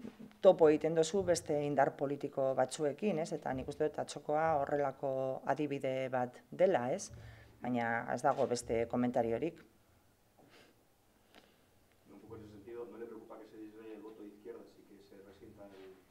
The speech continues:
Speaker 2: el P S en las próximas elecciones?
Speaker 1: El Partido Socialista de Euskadi es un partido de ciento treinta años de historia en Euskadi,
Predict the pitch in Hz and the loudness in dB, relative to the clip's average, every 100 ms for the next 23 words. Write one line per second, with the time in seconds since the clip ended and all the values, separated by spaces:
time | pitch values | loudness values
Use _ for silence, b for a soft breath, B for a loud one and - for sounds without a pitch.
0 | _ - - - 95 104 - - 104 - | _ -20 -20 -20 -20 -18 -14 -12 -12 -14
1 | - - - - - - - - 208 - | -10 -10 -10 -12 -18 -18 -18 -16 -18 -20
2 | - - b b b b b b b b | -20 -20 b b b b b b b b
3 | b _ _ - - - 180 208 208 214 | b _ _ -20 -6 0 4 6 8 8
4 | 208 214 226 214 214 233 240 233 226 202 | 6 6 8 8 10 8 8 8 6 6
5 | 180 196 180 175 170 160 156 160 B B | 6 6 10 12 12 10 8 2 B B
6 | - 175 160 202 208 196 196 190 185 185 | -4 2 6 6 6 6 6 8 8 6
7 | 180 180 - 202 202 160 156 156 - 196 | 2 2 4 6 6 6 4 0 4 6
8 | 208 240 | 8 6